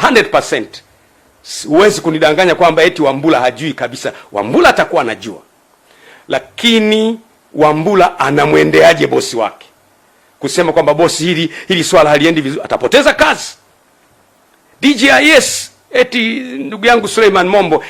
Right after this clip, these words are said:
eti hajui kabisa. Anajua. Lakini akienda anaweza kupoteza kazi.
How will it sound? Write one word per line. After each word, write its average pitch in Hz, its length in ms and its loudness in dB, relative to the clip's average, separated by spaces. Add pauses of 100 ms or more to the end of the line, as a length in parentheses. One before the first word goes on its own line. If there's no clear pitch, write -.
eti 202 200 0
hajui 143 360 0
kabisa. 139 400 -4 (140)
Anajua. 113 640 0 (680)
Lakini 349 360 4
akienda 311 520 4
anaweza 262 260 2
kupoteza 285 360 2
kazi. 349 360 -2